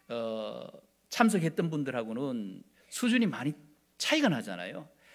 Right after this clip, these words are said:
또 예배만 드리고 가면 아무런 소용이 없겠다 싶어가지고 이분들을 따로 이틀을 날짜를 잡아가지고 훈련을 시켰어요. 다락방 다섯 가지 기초와 또 복음 편지에 대해서 말씀을 드렸는데요.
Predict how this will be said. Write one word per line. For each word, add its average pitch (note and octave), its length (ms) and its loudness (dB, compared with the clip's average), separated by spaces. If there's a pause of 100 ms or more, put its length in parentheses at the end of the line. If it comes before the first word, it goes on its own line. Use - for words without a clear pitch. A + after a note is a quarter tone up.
(260)
또 A3 240 10
예배만 G3+ 360 8
드리고 G3 260 4
가면 E3 360 2
아무런 D3 460 0
소용이 G3 380 4
없겠다 D3+ 380 -2
싶어가지고 A#2 880 -2 (220)
이분들을 D#3+ 500 2
따로 F3+ 480 4
이틀을 E3 420 -2
날짜를 B2 360 -2
잡아가지고 B2+ 720 -2 (200)
훈련을 G3 360 4
시켰어요. - 520 -8 (380)
다락방 D3 440 2
다섯 C#3+ 260 -4
가지 C3 220 -2
기초와 B2 640 0 (260)
또 A#2 420 0
복음 E3 240 6
편지에 D#3 360 0
대해서 A#2 480 -4
말씀을 A#2 800 -4
드렸는데요. A#2+ 680 -6